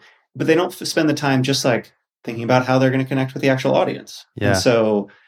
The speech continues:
Speaker 1: I have a lot of people who contact me and say, like, "Oh, I really love Podpage. It's great, but, like, how do I customize these fifty things?" And I was like, I usually say, "Go use WordPress."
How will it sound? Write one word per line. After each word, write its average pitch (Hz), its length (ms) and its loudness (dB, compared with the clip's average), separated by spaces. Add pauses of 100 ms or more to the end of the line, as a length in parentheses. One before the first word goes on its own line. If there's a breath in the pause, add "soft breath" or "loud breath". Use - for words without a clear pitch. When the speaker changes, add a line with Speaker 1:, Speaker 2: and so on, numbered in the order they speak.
(220 soft breath)
Speaker 1:
I 139 60 0
have 131 100 4
a 131 40 6
lot 127 160 4
of 131 60 -2
people 110 200 -4
who 104 280 -2 (300)
contact 107 380 -4
me 110 240 0
and 101 100 0
say, 104 160 -2
like, 104 160 -2
"Oh, 170 60 0
I 170 60 2
really 156 240 4
love 143 180 -2
Podpage. 143 360 -2
It's 131 120 -10
great, 151 240 2
but, 135 80 0
like, 117 160 0
how 139 100 -2
do 139 80 2
I 127 120 2
customize 117 580 -2
these 117 240 -6
fifty 127 340 -2
things?" 110 480 0
And 107 100 -6
I 104 40 -4
was 110 100 -6
like, 110 160 -6 (800)
I - 140 -6
usually 113 300 -2
say, 120 140 2
"Go 107 100 2
use 101 200 2
WordPress." 113 440 -2